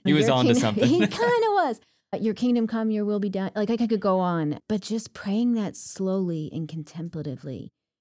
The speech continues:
Speaker 2: really reflecting on those words and making that prayer my prayer has been really powerful. So if there's, like, one thing you walk
Speaker 1: Wow.
Speaker 2: away from this today and do, do that.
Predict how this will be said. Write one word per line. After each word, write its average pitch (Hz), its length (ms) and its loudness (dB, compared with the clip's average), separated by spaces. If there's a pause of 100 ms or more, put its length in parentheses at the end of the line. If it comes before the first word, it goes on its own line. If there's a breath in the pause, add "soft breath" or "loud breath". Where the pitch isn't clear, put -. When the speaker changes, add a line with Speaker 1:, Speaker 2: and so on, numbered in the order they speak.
(100)
Speaker 2:
really 196 280 0
reflecting 175 680 -6
on 160 80 0
those 156 160 -4
words 160 200 -6
and 151 160 -2
making 196 420 -2
that 175 200 -6
prayer 156 440 -6 (320)
my 147 260 -6
prayer - 460 -14 (320)
has 185 200 -4
been 175 200 -2
really 180 200 0
powerful. 165 460 -4
So 175 220 -4
if 170 100 -6
there's, 202 160 -4
like, 190 120 -4
one 170 340 -2
thing 160 200 -2
you 151 140 -2
walk 151 220 -6
Speaker 1:
Wow. 160 60 -4
Speaker 2:
away 151 200 -4
from 127 460 -10 (280)
this - 360 -8
today 147 560 -4
and 147 180 -4
do, 165 320 -6 (160)
do 226 160 -4
that. 175 240 -4